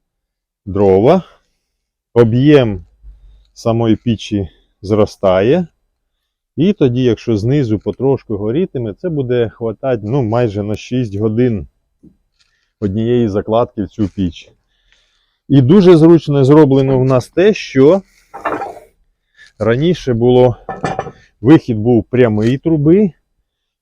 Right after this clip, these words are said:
і практично вилітало все нагору, і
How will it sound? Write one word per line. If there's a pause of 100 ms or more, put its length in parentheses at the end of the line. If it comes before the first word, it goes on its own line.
і (360)
практично
вилітало
все
нагору,
і